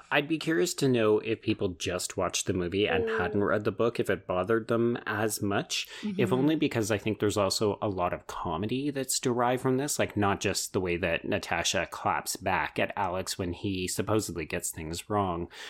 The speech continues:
Speaker 1: but also in the way that the title card and the super ominous music for the stories are basically, Alex will say, "Okay, I'm gonna read you the story," and then we'll get a smash cut to this, like,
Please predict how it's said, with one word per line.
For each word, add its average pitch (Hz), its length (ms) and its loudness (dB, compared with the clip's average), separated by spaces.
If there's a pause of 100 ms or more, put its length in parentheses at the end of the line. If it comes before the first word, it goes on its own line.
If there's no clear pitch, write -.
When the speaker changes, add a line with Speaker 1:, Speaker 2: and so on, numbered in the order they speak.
(160)
Speaker 1:
but 101 140 0
also 104 460 2
in 113 200 2
the 107 80 4
way 98 300 4
that 92 280 -2
the 90 120 -4
title 101 420 0
card 123 760 0
and 107 140 0
the 107 100 2 (140)
super 113 560 2
ominous 98 540 2
music 95 400 0
for 104 160 -2
the 98 100 -2
stories 101 840 0
are 90 480 0 (360)
basically, 107 540 2
Alex 104 300 0
will 104 80 -4
say, 92 180 0
"Okay, 90 180 -2
I'm 87 100 -2
gonna 92 160 0
read 95 180 0
you 95 80 0
the 87 120 -2
story," 85 480 0
and 101 160 2
then 95 200 0
we'll 98 120 2
get 110 160 0
a 101 40 -2
smash 101 640 0
cut 90 340 0 (100)
to 92 460 0 (240)
this, 101 160 2
like, 90 260 -2